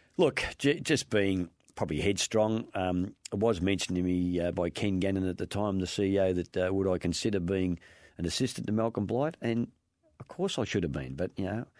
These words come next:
being headstrong, I, I went off and coached in the, in the V F A. I coached Werribee for a year 'cause I was teaching up there, and, uh, and didn't take that opportunity. So, you know, I, I, and then, so that was disappointing. I also went on,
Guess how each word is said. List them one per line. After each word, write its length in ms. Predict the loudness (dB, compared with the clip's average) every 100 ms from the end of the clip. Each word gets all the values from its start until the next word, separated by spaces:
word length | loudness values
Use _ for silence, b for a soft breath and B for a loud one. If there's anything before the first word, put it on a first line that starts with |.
| b b b b -2
being 180 | 0 2
headstrong, 520 | 2 0 0 2 2
I, 60 |
I 160 | 2 2
went 200 | 2 2
off 140 | 2
and 140 | 0 0
coached 320 | 0 -2 -4
in 60 | -4
the, 120 | -2
in 120 | -2
the 60 | 0
V 220 | 2 0
F 140 | 0
A. 100 | 0
I 60 | 0
coached 320 | 0 -2 0
Werribee 400 | 0 2 2 0
for 100 | 0
a 40 |
year 180 | 0 0
'cause 160 | -2 -2
I 20 |
was 140 | -4
teaching 360 | -2 -4 -4 -4
up 180 | -6 -2
there, 240 | -2 0
and, 180 | -2 -2
uh, 120 | -2 -4 B B B
and 140 | -4 2
didn't 200 | 2 2
take 200 | 2 2
that 140 | 2
opportunity. 560 | 2 0 0 2 4 2
So, 380 | 2 4 4 2
you 140 | 0
know, 140 | 2 2
I, 100 | 2
I, 160 | 2
and 160 | 2 2
then, 200 | 2 0 B B B B
so 160 | 2 4
that 100 | 4
was 100 | 2
disappointing. 720 | 2 2 2 2 4 4 2
I 40 |
also 360 | 4 4 4 4
went 200 | 4 2
on, 240 | 0 -2